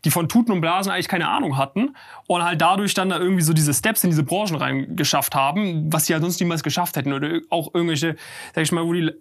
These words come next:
Eltern nicht aus Deutschland kommen und so weiter und so fort, wo du es viel, viel schwieriger hast als andere Leute. Aber wenn du den Leuten dann auch hilfst in diese Branchen, ich glaub, dann wird es overall,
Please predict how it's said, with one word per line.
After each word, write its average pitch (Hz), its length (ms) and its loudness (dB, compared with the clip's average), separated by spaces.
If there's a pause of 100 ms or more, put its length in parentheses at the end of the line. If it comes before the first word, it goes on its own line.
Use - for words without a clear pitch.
Eltern 180 260 0
nicht 185 120 -2
aus 180 120 -2
Deutschland 165 380 -2
kommen 160 320 -2
und 185 160 -2
so 180 80 -2
weiter 165 180 -2
und 156 60 -4
so 147 80 -4
fort, 175 180 -2
wo 175 60 0
du 175 260 0
es - 160 -2 (500)
viel, 254 300 6
viel 233 180 0
schwieriger 233 320 0
hast 175 120 -2
als 151 100 -2
andere 175 260 -2
Leute. 135 360 -2 (280)
Aber 156 200 2
wenn 165 100 0
du 160 80 2
den 170 400 2
Leuten 190 240 -2
dann 151 160 0
auch 202 280 -2
hilfst 156 160 0
in 151 40 0
diese 143 160 0
Branchen, 143 300 -2
ich 147 80 -4
glaub, 165 140 -2
dann 160 140 0
wird 165 120 0
es - 260 -2
overall, 175 640 0